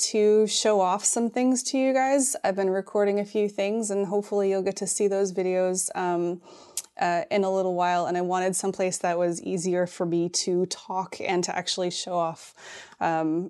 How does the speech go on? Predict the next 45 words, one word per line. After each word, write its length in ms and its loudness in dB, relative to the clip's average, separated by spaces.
things 340 0
like, 300 -4
uh, 220 -4
books 440 -6
and, 380 0
uh, 340 -10
D 160 -10
V 100 -6
Ds 260 -4
and 140 -4
things 280 -8
like 120 -6
that. 240 -6
So 460 2
hopefully 500 2
we'll 160 4
see 200 2
a 80 4
little 200 2
bit 140 2
more 220 -4
of 80 -8
that 240 -2
coming 460 -2
on, 420 -4
on 200 -2
the 80 -4
channel, 400 -4
and 100 -4
I 60 -2
hope 200 -8
you 80 -2
guys, 380 -2
uh, 200 0
will 120 -2
come 240 -2
along 300 -2
with 200 -6
me, 340 0
uh, 280 -6
on 200 -2
the 60 -4
ride 300 -2
for 140 -8
that. 460 -4